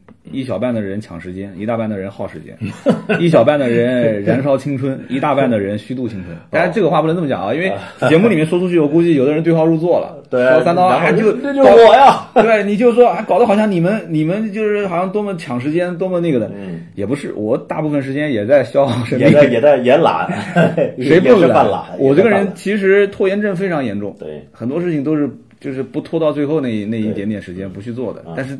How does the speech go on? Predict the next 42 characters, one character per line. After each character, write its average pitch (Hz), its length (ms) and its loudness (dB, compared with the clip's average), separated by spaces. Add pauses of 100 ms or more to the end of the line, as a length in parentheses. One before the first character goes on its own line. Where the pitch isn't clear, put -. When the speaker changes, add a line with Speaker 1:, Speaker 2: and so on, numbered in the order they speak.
Speaker 1:
在 151 140 -2
最 160 120 -2
后 180 120 -2
那 156 100 -2
点 107 140 -2
时 101 100 -8
间 113 180 -4
就 123 80 -4
特 - 140 -10
别 143 80 -2
有 120 80 0
灵 98 160 -4
感。 95 320 -6
Speaker 2:
对 123 220 0
啊， 208 360 4
因 185 220 6
为， 196 180 4 (240)
因 160 160 2
为 185 120 2
那 170 240 2
Speaker 1:
急 147 200 2
了 226 140 6
嘛。 127 140 0 (180)
Speaker 2:
急， 147 80 -4
急 160 40 4
了， 185 260 8
急 170 60 6 (100)
了， 151 300 8
那 127 120 -2
狗 147 220 2
急 247 120 2
了， 202 120 8 (220)
跳 185 200 6
墙 180 340 4
了， 202 140 4
这。 - 200 -8
Speaker 1:
<laughs> 208 40 -2
哎， 123 300 4
是 156 160 2
这 139 80 4
样 127 160 4
子 95 100 -6